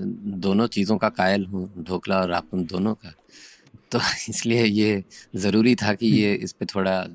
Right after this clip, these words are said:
Speaker 1: और थोड़ा, इस पे थोड़ा रिसर्च किया जाए। तो ये प्रणय का आइडिया था कि ये इंडिया में ये एक डाइकोटोमी होती है, जब भी इलेक्शंस आते हैं तो एक केरला मॉडल और एक गुजरात मॉडल पे बात चालू हो जाती है, जो कि उन, दो हज़ार उन्नीस में काफ़ी हुई थी। तो उसी, अ,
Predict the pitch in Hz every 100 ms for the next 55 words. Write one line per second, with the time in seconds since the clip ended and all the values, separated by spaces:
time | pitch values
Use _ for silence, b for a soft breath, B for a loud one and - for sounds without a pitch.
0 | - _ 123 120 101 - 95 95 92 -
1 | - - - _ B B B - - 104
2 | 92 98 92 92 104 104 - 95 92 95
3 | 120 117 - 98 110 123 117 98 110 107
4 | 98 98 117 113 117 117 - 90 95 104
5 | 117 110 110 - 95 92 - 92 104 110
6 | 98 - 101 104 98 90 101 90 85 -
7 | 95 90 - 98 - 95 92 92 87 98
8 | 92 90 92 90 90 - 90 85 90 92
9 | 87 87 90 82 85 - 87 _ - -
10 | 95 92 87 85 - 90 101 101 104 113
11 | 101 - - 101 95 101 101 104 101 104
12 | 101 104 101 117 92 87 - _ _ _
13 | - 101 95 117 113 107 101 92 90 87
14 | 87